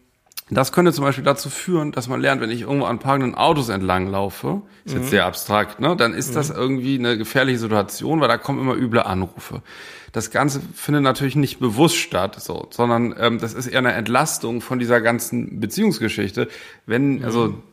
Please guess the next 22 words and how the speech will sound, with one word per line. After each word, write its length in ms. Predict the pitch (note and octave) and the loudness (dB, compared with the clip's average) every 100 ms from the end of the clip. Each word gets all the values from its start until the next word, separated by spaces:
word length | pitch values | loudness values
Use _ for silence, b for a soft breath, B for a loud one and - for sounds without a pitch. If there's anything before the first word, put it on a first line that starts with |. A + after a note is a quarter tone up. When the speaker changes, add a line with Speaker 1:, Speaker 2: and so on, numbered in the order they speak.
| _ | _
Speaker 1:
die 300 | - - - B2 | -16 -10 -2 0
Psyche 300 | - C#3+ C#3+ | 2 6 6
ist 80 | |
ja 80 | B2+ | 6
nicht 240 | B2+ A#2 D3 | 4 4 4
dumm, 300 | D3+ A#2+ G2+ | 6 6 4
ne? 240 | A#2+ C3 | 2 2
Die, 220 | B2+ A2 | 0 -2
die 140 | E2 A2+ | -2 -6
kann 240 | B2+ C#3+ | -2 2
das 220 | C#3+ C3+ - | 2 0 -6
erlernen 400 | - B2 B2+ C#3 | -2 2 4 4
dann 100 | F#2+ | 2
erstmal 280 | A#2 C3 - | 0 -2 -2
in 80 | |
Bezug 300 | B2 - C#3 A#2+ | -2 -2 -2 -2
auf 100 | - | -4
die 140 | - | -2
Autos, 340 | A#2 G#2+ F#2+ F2+ | 0 2 0 0
weil 100 | G2+ | -2
das 120 | G2 | 0
erstmal 400 | A2 G#2+ A#2 | -4 0 0